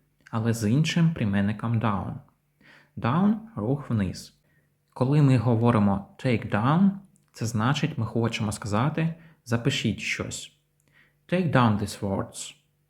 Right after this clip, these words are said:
Запишіть, будь ласка, ось ці слова, щоб краще їх запам'ятати. Ще одне значення take down —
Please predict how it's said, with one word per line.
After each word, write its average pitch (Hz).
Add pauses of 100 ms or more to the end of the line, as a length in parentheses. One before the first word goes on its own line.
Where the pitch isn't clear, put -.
(240)
Запишіть, 123
будь 185
ласка, 120 (100)
ось -
ці -
слова, - (580)
щоб -
краще 127
їх 110
запам'ятати. 110 (840)
Ще -
одне 131
значення 170
take 170
down — 147